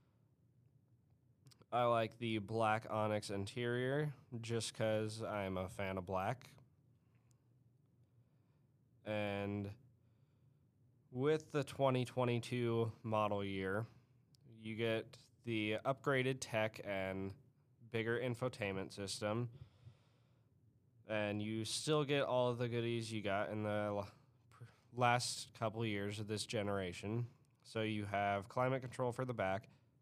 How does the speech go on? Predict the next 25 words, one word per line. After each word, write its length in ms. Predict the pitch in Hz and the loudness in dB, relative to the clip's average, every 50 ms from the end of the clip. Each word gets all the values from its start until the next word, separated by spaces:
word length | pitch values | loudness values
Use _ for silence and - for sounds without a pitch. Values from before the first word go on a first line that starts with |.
| _ _ _ - - | _ _ _ -18 -10
plenty 400 | - 104 117 123 131 135 131 117 | -4 0 2 4 4 4 4 2
of 220 | 107 101 98 92 - | 2 0 0 -4 -8
space, 640 | - - - 101 92 92 87 95 - - - - - _ _ _ | -12 -8 -6 -4 -2 -2 -4 -6 -8 -10 -12 -14 -18 _ _ _
whether 340 | - 110 104 98 98 92 92 | -4 -2 0 0 0 -2 -2
it's 200 | 90 - - 110 | -4 -6 -6 -4
leg 360 | 110 113 107 107 107 107 104 | 0 2 2 2 2 2 0
or 140 | 101 95 95 | -2 -2 -2
head 420 | 98 104 104 101 101 101 101 104 - - _ _ _ _ _ _ _ _ - _ _ - - - - | 0 0 0 0 0 -2 -4 -8 -12 -16 _ _ _ _ _ _ _ _ -20 _ _ -20 -20 -6 -2
for 120 | 120 117 | 0 0
the 120 | 113 117 101 | 2 0 0
back, 400 | 110 98 98 95 95 - - 101 | 2 2 2 2 0 -2 -4 -4
you 100 | 95 87 | -4 -4
have 160 | 87 85 - | -4 -6 -6
plenty 320 | - - 117 110 110 110 | -4 -2 0 2 2 2
of 80 | 110 110 | 0 0
space. 540 | - - - 92 90 95 101 - - - - - - - _ _ _ _ _ _ _ - _ _ _ _ _ _ _ _ _ _ _ _ _ _ _ _ _ _ _ _ _ _ _ _ _ _ _ _ _ _ _ _ _ _ _ _ _ _ - 104 | -2 -4 -4 -2 -2 -2 -4 -6 -8 -10 -12 -18 -20 -20 _ _ _ _ _ _ _ -20 _ _ _ _ _ _ _ _ _ _ _ _ _ _ _ _ _ _ _ _ _ _ _ _ _ _ _ _ _ _ _ _ _ _ _ _ _ _ -12 -8
And 440 | 104 101 101 101 101 101 101 101 98 | -8 -6 -4 -4 -4 -4 -6 -6 -8
for 220 | - - 117 113 | -6 -4 -4 -2
the 460 | 107 110 107 107 107 107 107 107 107 107 - - - _ - - | 0 0 0 0 0 0 -2 -2 -4 -6 -8 -14 -20 _ -20 -4
truck 220 | - 147 143 135 131 | 0 2 2 2 2
I 200 | - 135 131 131 | 0 2 4 4
like, 260 | 135 135 135 135 127 | 4 4 4 2 0
it 120 | - 110 107 | -2 -4 -2
has 400 | 117 - 110 110 110 110 113 113 | 0 2 2 2 2 0 -2 -2
that 340 | 113 110 104 104 98 101 | -2 0 0 0 0 -2